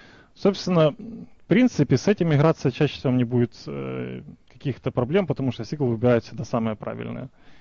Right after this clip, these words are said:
Если вы хотите с этим играться, скорее всего, вы что-то делаете не так. Так что имейте в виду просто, каким образом ваш, э, сиквел матчит разные таблички. То есть хэш-матч, он матчит их по, по,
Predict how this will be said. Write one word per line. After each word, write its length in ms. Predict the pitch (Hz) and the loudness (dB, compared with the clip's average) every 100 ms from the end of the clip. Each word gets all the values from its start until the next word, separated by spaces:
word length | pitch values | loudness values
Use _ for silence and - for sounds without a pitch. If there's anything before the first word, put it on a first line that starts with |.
| - | -2
Если 260 | 139 156 156 | 2 2 2
вы 100 | 151 | 2
хотите 300 | 147 156 135 | 2 0 -2
с 120 | - | 0
этим 280 | 139 135 127 | 0 2 2
играться, 440 | 123 180 - 139 | 2 2 0 -4
скорее 380 | 113 - 127 139 | -4 -4 0 0
всего, 580 | - - 120 131 135 117 - - - - - _ - | -2 -8 -4 0 0 0 -8 -20 -20 -20 -20 _ -10
вы 80 | 120 | -4
что-то 280 | 139 127 | -2 -2
делаете 380 | 113 113 107 107 | 0 2 2 -2
не 120 | 104 | -8
так. 180 | 104 - - _ _ _ _ | -10 -16 -20 _ _ _ _
Так 140 | - 139 | -12 -8
что 140 | 135 | -4
имейте 280 | 131 165 160 | 2 2 4
в 40 | |
виду 160 | 151 190 | 4 4
просто, 300 | 160 143 123 | 4 2 0
каким 380 | - 143 180 170 | 0 0 2 4
образом 560 | 151 139 117 123 117 | 4 4 4 2 2
ваш, 360 | 117 127 - - | 2 2 0 -8
э, 640 | 127 120 117 117 113 113 110 | -2 2 2 2 0 0 -2
сиквел 420 | 190 - 127 117 - | -4 0 -2 -2 -8
матчит 560 | 135 135 - 135 120 127 | 0 0 2 0 0 0
разные 380 | 123 131 120 | 2 4 2
таблички. 440 | 117 120 120 - 120 | 0 -2 -4 -8 -10
То 80 | 117 | -12
есть 100 | - | -2
хэш-матч, 440 | 160 - 117 - | -2 0 -4 -4
он 100 | 113 | -4
матчит 340 | 117 - - | -4 -4 -12
их 80 | 120 | -14
по, 280 | - 131 135 - _ | -6 -4 -4 -8 _
по, 340 | - 117 117 | -2 -2 -2